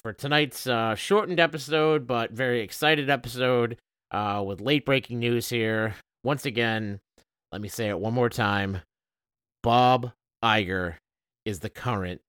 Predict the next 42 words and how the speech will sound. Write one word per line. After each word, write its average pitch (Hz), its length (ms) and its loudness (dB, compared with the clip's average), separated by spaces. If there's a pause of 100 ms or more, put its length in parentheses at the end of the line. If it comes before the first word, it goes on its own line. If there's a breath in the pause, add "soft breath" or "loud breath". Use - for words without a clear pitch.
(340)
C - 300 -2
E 123 220 0
O 101 340 -2
of 139 200 2
the 117 80 -2
Walt 104 260 -4
Disney 101 240 -10
World 98 260 -8
Company 98 320 -10
again. 92 420 -8 (380)
So 104 160 0
hope 165 200 6
you 170 60 -4
guys 143 300 2
enjoy 123 380 0
this, 110 280 -4
uh, 104 260 0
this 98 200 -8
awesome 110 340 -6
news. 98 440 -6
This, 92 240 -8
uh, 92 280 -6 (560)
gonna 165 100 4
be 170 120 6
a - 20 8
very 165 240 6
fun 151 300 4
Monday, 95 300 -2
the, 92 100 -6 (160)
the 127 140 -2
most 156 260 2
fun 147 240 0
Monday 135 320 4
we've 123 180 0
had 113 220 2
in 110 80 -4
a 107 40 0
while 92 520 0
as 98 160 -6
Disney 98 320 -8
fans. 90 420 -8
So 92 320 -4